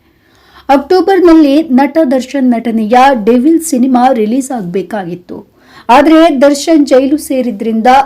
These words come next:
ಇದು ಕೂಡ ಆಗ್ಲಿಲ್ಲ. ಆದ್ರೆ ಕನ್ನಡ ಚಿತ್ರರಂಗದಲ್ಲಿ ಈಗ ರೀ ರಿಲೀಸ್ ಅನ್ನುವಂಥದ್ದು ಟ್ರೆಂಡ್‌ನಲ್ಲಿದೆ. ಅದರಲ್ಲೂ ದರ್ಶನ್ ಸಿನಿಮಾಗಳು ಮತ್ತೆ ತೆರೆಗೆ ಬಂದಿದ್ದು,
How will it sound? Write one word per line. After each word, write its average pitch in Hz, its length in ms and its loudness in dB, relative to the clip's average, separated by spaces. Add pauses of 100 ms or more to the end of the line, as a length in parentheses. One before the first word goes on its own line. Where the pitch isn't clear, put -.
(120)
ಇದು 247 240 -8
ಕೂಡ 220 220 -12
ಆಗ್ಲಿಲ್ಲ. 180 460 -8 (680)
ಆದ್ರೆ 240 300 2
ಕನ್ನಡ 277 460 2
ಚಿತ್ರರಂಗದಲ್ಲಿ 254 920 -2
ಈಗ 294 360 -2 (300)
ರೀ 269 320 0
ರಿಲೀಸ್ 247 380 0
ಅನ್ನುವಂಥದ್ದು 220 680 -4 (100)
ಟ್ರೆಂಡ್‌ನಲ್ಲಿದೆ. 208 760 -6 (420)
ಅದರಲ್ಲೂ 330 680 2
ದರ್ಶನ್ 339 440 0
ಸಿನಿಮಾಗಳು 277 800 2
ಮತ್ತೆ 269 460 0
ತೆರೆಗೆ 233 380 -4
ಬಂದಿದ್ದು, 226 540 -6